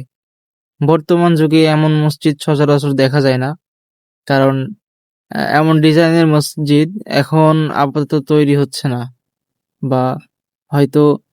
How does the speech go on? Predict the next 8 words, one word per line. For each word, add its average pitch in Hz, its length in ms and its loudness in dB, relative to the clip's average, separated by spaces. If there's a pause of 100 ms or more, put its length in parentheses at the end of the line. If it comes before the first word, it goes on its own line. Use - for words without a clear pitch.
(200)
যারা 143 340 2
এই 143 80 2
ডিজাইনগুলো 143 500 2
করেছে 147 340 0
তারা 139 240 0
এখন 143 200 0
নাই 139 300 -2 (840)
এবং 135 180 -2